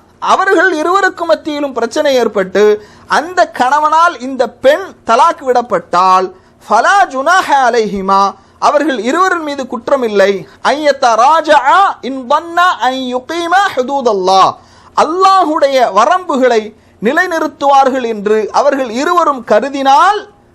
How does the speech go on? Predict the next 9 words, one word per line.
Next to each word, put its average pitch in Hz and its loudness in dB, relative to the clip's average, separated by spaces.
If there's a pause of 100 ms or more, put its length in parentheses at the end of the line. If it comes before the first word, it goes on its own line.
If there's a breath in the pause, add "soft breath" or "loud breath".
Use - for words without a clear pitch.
(160)
அந்த 269 -2
முந்தைய 311 0
கணவனோடு 269 0
என்ன 311 0
செய்யலாம்? 233 0 (180)
சேர்ந்து 269 0
வாழலாம். 165 0 (400 soft breath)
"ஒத்தில்க 370 0
ஹுதூதுல்லாஹ்," 214 0